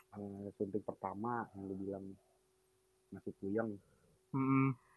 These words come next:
Speaker 1: Itu, itu sebelumnya gua udah vaksin.
Speaker 2: Dua?
Speaker 1: Yang kedua, udah.
Speaker 2: Walah.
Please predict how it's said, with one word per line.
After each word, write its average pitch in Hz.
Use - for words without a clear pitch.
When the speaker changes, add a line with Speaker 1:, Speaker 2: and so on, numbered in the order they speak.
Speaker 1:
Itu, 131
itu 101
sebelumnya 131
gua 139
udah 135
vaksin. 147
Speaker 2:
Dua? 147
Speaker 1:
Yang 113
kedua, 143
udah. 139
Speaker 2:
Walah. 131